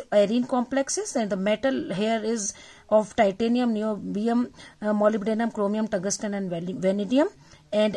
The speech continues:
arene may be C six H six or C six H five M E. So, uh, here the metal, it is present in its reduced form, and in its reduced form it can directly react with the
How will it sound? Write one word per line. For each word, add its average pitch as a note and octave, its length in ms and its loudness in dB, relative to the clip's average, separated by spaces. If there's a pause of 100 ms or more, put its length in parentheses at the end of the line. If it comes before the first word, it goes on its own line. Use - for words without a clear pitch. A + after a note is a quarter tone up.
arene C#4+ 360 4
may A3+ 140 2
be A3 100 -4
C A#3+ 180 -2
six - 380 -6
H F#3 180 -6
six - 280 -6
or F#3+ 80 -4
C G#3 220 -6
six F#3+ 400 -6
H F#3 180 -8
five F3+ 300 -6 (120)
M E3+ 220 -4
E. D3 120 -10 (280)
So, G3 380 -4
uh, G3+ 360 -6
here B3+ 360 4 (260)
the A3 120 -2
metal, A#3 500 4 (100)
it B3 260 -2
is A#3+ 200 -2
present A#3+ 420 0
in A#3+ 220 0
its B3+ 280 -2
reduced G#3 540 4
form, G#3+ 300 2
and A#3+ 120 2
in A#3+ 200 0
its B3 360 -4
reduced A3+ 400 0
form G#3 220 0
it G3+ 140 -6
can G#3 180 -6
directly A3+ 380 -2
react F#3 300 -4
with D#3 200 -8
the B3+ 160 0